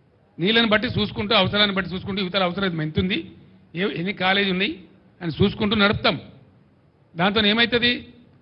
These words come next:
ఒకసారి ఒక పంపు నడుపుతాం, రెండు పంపులు నడుపుతాం, మూడు పంపులు నడుపుతాం. మామూలు ఇసుక కట్టేసి బస్తాలేసి కూడా, ఇసుక బస్తాలేసి కూడా నడపచ్చు.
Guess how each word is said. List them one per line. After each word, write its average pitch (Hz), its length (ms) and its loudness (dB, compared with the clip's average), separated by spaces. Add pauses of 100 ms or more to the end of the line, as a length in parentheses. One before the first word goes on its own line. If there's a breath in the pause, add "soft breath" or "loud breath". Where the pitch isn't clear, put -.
(220)
ఒకసారి 208 280 0
ఒక 202 100 0
పంపు 220 240 0
నడుపుతాం, 196 340 0
రెండు 190 180 0
పంపులు 208 280 0
నడుపుతాం, 190 280 -2
మూడు 202 140 0
పంపులు 208 300 -2
నడుపుతాం. 180 280 -4 (1300)
మామూలు 214 300 2
ఇసుక 208 260 -2
కట్టేసి 233 300 2 (100)
బస్తాలేసి 226 400 2
కూడా, 220 140 0
ఇసుక 220 180 -2 (100)
బస్తాలేసి 208 380 -2
కూడా 202 140 -2
నడపచ్చు. 180 340 -2